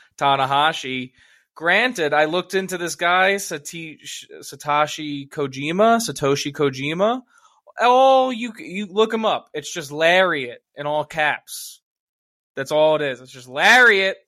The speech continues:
all caps. Just this guy said Lariat about him. So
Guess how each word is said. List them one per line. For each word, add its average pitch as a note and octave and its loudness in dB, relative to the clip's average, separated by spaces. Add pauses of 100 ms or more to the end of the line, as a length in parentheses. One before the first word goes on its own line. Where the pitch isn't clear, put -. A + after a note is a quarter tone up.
(140)
all C#3 -8
caps. C#3+ -6
Just C3 -16
this F#3+ -8
guy B3+ -4
said G#3 -6
Lariat C#3 -2
about A#2+ -8
him. A#2+ -16
So A#2 -8